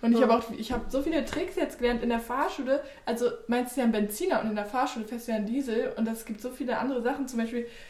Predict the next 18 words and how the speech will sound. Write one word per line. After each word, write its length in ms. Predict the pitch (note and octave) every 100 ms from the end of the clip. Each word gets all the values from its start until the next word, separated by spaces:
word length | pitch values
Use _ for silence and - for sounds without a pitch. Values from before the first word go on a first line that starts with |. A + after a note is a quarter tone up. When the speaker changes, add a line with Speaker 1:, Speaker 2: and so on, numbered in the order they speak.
| - - -
Speaker 1:
mein 160 | A#3
Vater 320 | C4 C4+ B3
auch 80 | B3
immer 180 | B3 B3
so, 420 | A#3+ A#3+ A#3 - - - - - -
also 320 | A#3 A#3 G#3+ - -
wenn 200 | A3+ A3+
ich 160 | A3+ B3
halt, 180 | A3 -
wenn 100 | A3
man 100 | A3
an 120 | -
der 100 | A3+
Ampel 180 | B3 D4
steht 160 | - A#3
oder 140 | B3
so, 140 | A3+
so, 120 | A#3+